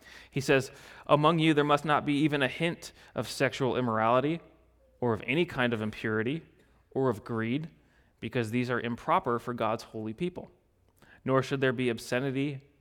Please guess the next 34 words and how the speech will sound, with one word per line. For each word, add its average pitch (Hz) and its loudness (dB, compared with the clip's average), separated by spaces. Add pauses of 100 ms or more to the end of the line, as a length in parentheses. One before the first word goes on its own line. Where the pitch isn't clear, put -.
foolish 143 -2
talk, 127 2
or 120 -8
coarse 131 -4
joking, 135 -6 (400)
which - -8
are 117 2
out 120 6
of 120 -2
place. - -4
Rather, 120 0 (400)
thanksgiving. 139 -6 (1040)
For - 0
of 139 0
this 160 0
you 156 0
can 170 -4
be 175 -2
sure, 117 -2 (360)
no 127 4
immoral, 127 2
impure, 120 -6 (240)
or 123 -2
greedy 131 0
person, 110 -8 (460)
such 151 0
a 139 -4
person 135 -4
is 131 -2
an 131 0
idolater, 120 -2
has 127 -4
any 180 2
inheritance 117 -4